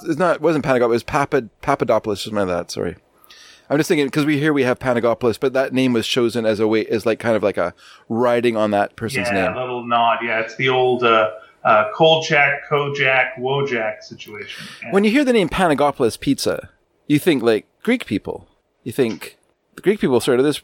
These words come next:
Speaker 1: this restaurant. They, they like their pizza. That, no, it's a Mennonite guy who owns it.
Speaker 2: You know who does not
Speaker 1: A
Speaker 2: like
Speaker 1: Dutch
Speaker 2: Greek
Speaker 1: farmer. What's that?
Speaker 2: You know, you know who does not enjoy Greek pizza?
Speaker 1: Who's that?
Speaker 2: My wife.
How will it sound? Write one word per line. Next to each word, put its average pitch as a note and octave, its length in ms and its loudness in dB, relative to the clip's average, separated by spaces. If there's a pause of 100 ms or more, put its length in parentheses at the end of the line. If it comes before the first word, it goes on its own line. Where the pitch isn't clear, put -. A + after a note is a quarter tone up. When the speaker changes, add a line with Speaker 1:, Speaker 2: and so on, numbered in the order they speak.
(100)
Speaker 1:
this F3 140 -6
restaurant. A2 400 0
They, G#2+ 160 0 (400)
they C3+ 80 2
like C3 280 2
their E3+ 100 2
pizza. F3 440 0
That, D3+ 160 0 (320)
no, D3+ 300 0
it's - 120 -6
a C#3 40 2
Mennonite A#2+ 380 2
guy A2 200 2
who A2 160 -2
owns A2 180 -4
it. A#2 140 -4 (960)
Speaker 2:
You F#3 100 -2
know D#4+ 200 2
who C#4+ 120 0 (140)
does C3+ 260 0
not C3 260 0
Speaker 1:
A - 40 4
Speaker 2:
like B2+ 100 0
Speaker 1:
Dutch D#3 220 -2
Speaker 2:
Greek G3+ 80 -4
Speaker 1:
farmer. A#2+ 460 0
What's F3+ 140 0
that? A#3 140 2 (120)
Speaker 2:
You D3 100 -10
know, - 140 -6 (260)
you D#3+ 100 -8
know G3 100 0
who G3 140 0
does D#3+ 180 -2
not D3+ 260 0
enjoy C#3 400 -4
Greek C3+ 280 -8
pizza? F3+ 460 -10 (380)
Speaker 1:
Who's D#3 200 4
that? B2+ 300 2 (320)
Speaker 2:
My A#2 100 -14
wife. B2+ 380 -2